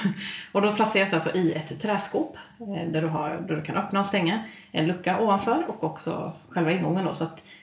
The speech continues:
det är som du tänker, som ett vanligt kylskåp, eh, med hyller i, bara att du har en stor isklump längst bak som du ska kyla här. Och till slut så försvinner ju isen, eh, för att det gör ju is <laughs> om det inte kyls vidare, och då måste vi fylla på med nästa.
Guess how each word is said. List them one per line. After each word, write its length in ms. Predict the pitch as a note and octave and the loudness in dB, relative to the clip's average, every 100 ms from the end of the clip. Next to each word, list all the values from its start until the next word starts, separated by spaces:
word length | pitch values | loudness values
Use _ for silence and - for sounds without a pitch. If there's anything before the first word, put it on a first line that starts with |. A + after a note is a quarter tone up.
| - | 2
det 300 | A#3+ A3+ G3+ | 4 6 6
är 60 | |
som 160 | G#3 G3+ | 4 0
du 60 | |
tänker, 300 | G3+ D3 C#3 | 2 0 0
som 160 | - F#3+ | -2 -2
ett 100 | F3+ | -2
vanligt 200 | E2+ - | -2 -2
kylskåp, 480 | - E2+ - D#3 - - | -4 -4 -4 -8 -8 -4
eh, 220 | D#3 C3+ | -2 0
med 260 | D3 D#3+ A3 | 4 6 6
hyller 240 | A3+ F3+ | 6 6
i, 220 | D#3 D3+ - - | 6 4 0 -8
bara 120 | - D3 | 0 0
att 80 | |
du 60 | - | 2
har 80 | C#3+ | -2
en 60 | |
stor 200 | - C3+ | -2 -2
isklump 600 | G3 F3 - F3 F3+ F3 | 0 -2 -2 0 0 -2
längst 440 | - D#3 D#3 - - | -6 -8 -8 -8 -2
bak 540 | F#3 - - - - - _ _ - | 0 0 -6 -8 -8 -10 _ _ -8
som 100 | D#3+ | -8
du 60 | |
ska 140 | - D#3 | -6 -4
kyla 340 | - - - | -2 -2 -2
här. 240 | E3 - - - - | -2 -4 -10 -20 -8
Och 140 | - G3+ | -4 -2
till 100 | G3+ | 2
slut 220 | G3 E3+ | 2 2
så 80 | G3+ | 0
försvinner 440 | G#3 G#3 G3+ A3+ | 0 2 4 4
ju 60 | G#3 | 4
isen, 280 | C#3+ - D#3 | 0 -2 -4
eh, 380 | - F#3 F3 | -4 -6 -6
för 80 | - | -8
att 80 | - | -2
det 80 | E3+ | 0
gör 160 | F#3 | 2
ju 60 | G3+ | 4
is 320 | E3+ E3+ - C4 - | 6 6 6 6 4
<laughs> 180 | - - | -4 2
om 100 | F3+ | 4
det 80 | |
inte 140 | E3+ D#3 | 4 4
kyls 260 | D#3 D#3+ | 0 0
vidare, 260 | E3 D3+ - | 0 2 0
och 80 | E3+ | 2
då 80 | E3+ | 2
måste 220 | E3 D#3 | 2 -2
vi 60 | |
fylla 120 | D#3 D3+ | -2 -4
på 140 | - | -4
med 120 | C3 | -4
nästa. 340 | D3+ D#3 - | -4 -8 -10